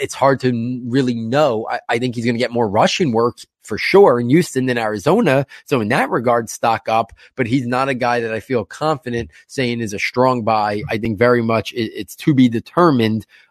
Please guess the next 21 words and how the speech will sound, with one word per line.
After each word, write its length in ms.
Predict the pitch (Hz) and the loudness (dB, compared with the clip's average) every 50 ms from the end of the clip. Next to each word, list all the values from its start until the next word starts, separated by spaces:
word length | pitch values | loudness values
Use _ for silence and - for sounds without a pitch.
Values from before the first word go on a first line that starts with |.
| _ - | _ 2
uh, 220 | 127 120 117 110 107 - | 2 2 2 2 -2 -2
in 240 | - 135 113 107 101 | -4 -4 -4 -4 -2
that 220 | 110 113 117 - _ - | 0 -2 -2 -2 _ -10
regard. 460 | 104 98 87 98 90 78 69 71 - | -8 -4 -4 -4 -4 -4 -8 -12 -10
So 160 | - - 113 | -4 -2 0
I 80 | 110 110 | 2 2
think 180 | 117 110 98 | 0 0 0
that's 280 | - 120 123 120 - 120 | 0 0 0 0 -2 -4
an 80 | 107 | -10
interesting 500 | - 139 131 110 - 120 - - 123 113 | -6 -6 -6 -6 -6 -8 -8 -8 -8 -8
scenario. 640 | 101 - 120 117 117 117 117 117 117 113 113 104 95 - - - - | -8 -6 -4 -4 -2 -2 0 0 2 2 2 2 0 -2 -10 -12 -6
I 60 | 117 | 0
do 140 | 113 135 147 | 2 2 4
think 180 | 135 160 151 | 4 2 2
it 60 | 147 135 | 2 0
now 160 | 135 135 123 | 0 0 2
opens 320 | 127 135 127 - 131 110 117 | 2 0 -2 -2 -8 -10 -6
the 60 | 117 | -2
door 160 | 120 127 127 | 0 0 0
for 120 | - - | 0 -2
Arizona. 680 | - 123 120 120 107 - 120 123 127 135 135 131 127 120 | -2 0 0 0 -2 -2 -2 0 0 0 0 0 0 0